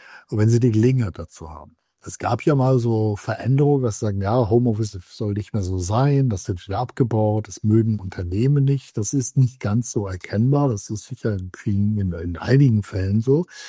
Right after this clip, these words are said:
Aber tatsächlich ist der Anteil derer, die Homeoffice nutzen und flexibel arbeiten, doch noch sehr, sehr hoch. Und das hat natürlich auch interessante Effekte.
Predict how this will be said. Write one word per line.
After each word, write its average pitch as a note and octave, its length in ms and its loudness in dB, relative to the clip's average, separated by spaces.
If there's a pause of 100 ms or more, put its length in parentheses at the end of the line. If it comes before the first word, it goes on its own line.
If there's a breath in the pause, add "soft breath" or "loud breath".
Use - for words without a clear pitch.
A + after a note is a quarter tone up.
(380 loud breath)
Aber A2+ 200 0
tatsächlich A2+ 540 0
ist A2+ 180 -4
der F2+ 140 -4
Anteil A2+ 380 0
derer, A2 320 2
die G#2 160 0
Homeoffice G#2 580 -4
nutzen C3 300 -6
und G#2 120 -6
flexibel A2+ 540 0
arbeiten, F#2 720 -4 (140)
doch - 260 -4
noch G2+ 140 0
sehr, G#2 260 2
sehr G2 320 0
hoch. G#2 460 0 (420 loud breath)
Und G2+ 160 0
das G2+ 160 0
hat G#2+ 160 -2
natürlich A2+ 240 0
auch A2 100 -8
interessante G#2+ 600 -2
Effekte. G#2 680 -4